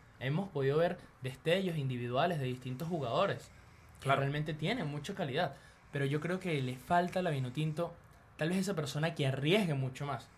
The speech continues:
Speaker 1: porque algo que yo creo que le ha pasado a Dudamel es que Dudamel no ha arriesgado.
Speaker 2: Claro.
Speaker 1: Y últimamente se, se ha visto de esa manera.
Speaker 2: Pero hay calidad, hay jugadores muy buenos, pero también tienes que pensar, ajá,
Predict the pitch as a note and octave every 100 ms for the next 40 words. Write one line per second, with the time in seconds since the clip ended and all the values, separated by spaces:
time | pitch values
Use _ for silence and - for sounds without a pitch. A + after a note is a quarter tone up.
0 | - - C3+ C#3 C#3+ F#3 D#3 C#3 E3+ F#3
1 | C#3 B2+ D3 E3 D#3+ B2+ D3+ D3+ - -
2 | C3+ E3 B2+ B2 C#3 C#3+ C#3+ C3+ B2+ G#2+
3 | A#2+ - B2 A2+ B2 C3 D3+ C3+ B2+ B2+
4 | D3+ C#3+ - - B2 C3 C3+ C3+ C3+ G#2+
5 | B2 B2+ A2 A2+ - - - - G#2+ G#2
6 | C3 A2+ A2 A2+ A2 G#2 G#2 A#2+ G#2+ G2
7 | G#2 A2+ B2+ C3 G#2+ A2 G2+ G2+ G#2 G2+
8 | G#2+ G#2 A#2+ C3 A2 G2+ G2 - G#2 G2